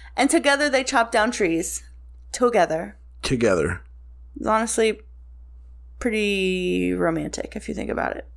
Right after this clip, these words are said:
Speaker 1: In a
Speaker 2: With
Speaker 1: cousin
Speaker 2: his
Speaker 1: way.
Speaker 2: brothers?
Speaker 1: His cousins. Not, like, romantic,
Speaker 2: Cousins.
Speaker 1: but, like,
Speaker 2: First cousins or second cousins?
Speaker 1: hmm, a
Speaker 2: Sure, it's
Speaker 1: sprinkling of each.
Speaker 2: Mm.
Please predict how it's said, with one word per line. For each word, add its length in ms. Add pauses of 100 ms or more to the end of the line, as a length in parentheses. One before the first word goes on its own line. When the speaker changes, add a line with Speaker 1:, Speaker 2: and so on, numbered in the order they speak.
(140)
Speaker 1:
In 100
a 40
Speaker 2:
With 80
Speaker 1:
cousin 140
Speaker 2:
his 100
Speaker 1:
way. 80
Speaker 2:
brothers? 480 (280)
Speaker 1:
His 120
cousins. 460 (380)
Not, 100
like, 120
romantic, 400
Speaker 2:
Cousins. 180
Speaker 1:
but, 120
like, 260
Speaker 2:
First 280
cousins 340
or 80
second 340
cousins? 400
Speaker 1:
hmm, 1600 (1300)
a 40
Speaker 2:
Sure, 120
it's 60
Speaker 1:
sprinkling 500 (560)
of 120
each. 60
Speaker 2:
Mm. 380